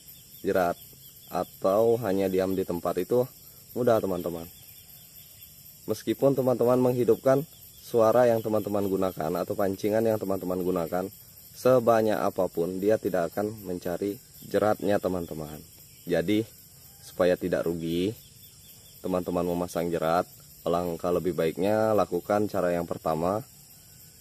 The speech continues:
eh, yaitu dengan menghidupkan, eh, suaranya. Jika ruak-ruak tersebut menghampiri teman-teman, pasang saja jeratnya di situ teman-teman. Pasti, saya pastikan,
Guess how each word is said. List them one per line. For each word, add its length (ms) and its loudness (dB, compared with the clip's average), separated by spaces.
eh, 400 -2
yaitu 400 0
dengan 240 0
menghidupkan, 760 -2
eh, 160 0
suaranya. 720 0
Jika 320 0
ruak-ruak 480 4
tersebut 480 0
menghampiri 560 0
teman-teman, 640 -2
pasang 320 0
saja 240 -2
jeratnya 400 0
di 80 -10
situ 180 -12
teman-teman. 460 -8
Pasti, 480 -2
saya 240 0
pastikan, 560 -2